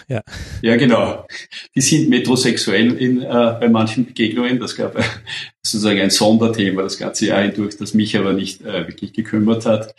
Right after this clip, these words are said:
Speaker 2: Aber Paul Dardai und, äh, Michael Preetz sind im Grunde beide immer noch, glaub ich, so ein bisschen Lehrlinge, ja, äh,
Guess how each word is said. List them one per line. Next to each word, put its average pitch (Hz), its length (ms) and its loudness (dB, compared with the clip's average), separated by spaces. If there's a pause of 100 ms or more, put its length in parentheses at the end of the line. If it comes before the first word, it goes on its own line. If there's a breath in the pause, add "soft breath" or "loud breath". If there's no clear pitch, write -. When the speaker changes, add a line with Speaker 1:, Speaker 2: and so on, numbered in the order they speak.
(540 loud breath)
Speaker 2:
Aber 117 280 2
Paul 113 180 2
Dardai 120 520 2
und, 117 280 2
äh, 107 380 -2 (100)
Michael 117 280 -2
Preetz 123 320 -2
sind 120 340 0 (360)
im 113 120 4
Grunde 131 260 2
beide 120 380 2
immer 131 260 4
noch, 95 300 4
glaub 101 220 0
ich, 101 120 -2
so - 100 -6
ein 104 120 0
bisschen 110 400 2
Lehrlinge, 104 720 2 (160)
ja, 110 320 2 (260 loud breath)
äh, 101 320 2